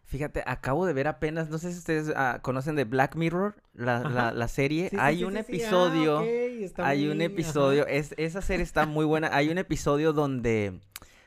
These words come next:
Speaker 1: donde ya, pues, es que Black Mirror te muestra como que un futuro.
Speaker 2: Sí.
Speaker 1: Entonces, ahí ya tienen un chip. Se insertan un chip,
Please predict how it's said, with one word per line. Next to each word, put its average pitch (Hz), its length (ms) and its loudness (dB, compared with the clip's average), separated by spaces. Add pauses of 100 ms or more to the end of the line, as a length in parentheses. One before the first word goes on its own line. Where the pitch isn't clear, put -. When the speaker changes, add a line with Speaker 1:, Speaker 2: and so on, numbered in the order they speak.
(120)
Speaker 1:
donde 127 440 -2
ya, 127 320 2
pues, 143 140 -4
es 160 120 -4
que 190 80 -4
Black 165 240 -2
Mirror 160 200 0
te 143 80 -4
muestra 123 260 -6
como 117 180 -8
que - 100 -12
un 117 80 -10
futuro. 110 520 -8
Speaker 2:
Sí. - 200 -8
Speaker 1:
Entonces, 135 600 -2
ahí 143 440 -2
ya 139 200 -4
tienen 151 240 -6
un 147 140 -8
chip. - 340 -10 (340)
Se - 140 -6
insertan 160 460 0
un 202 120 -2
chip, 190 320 0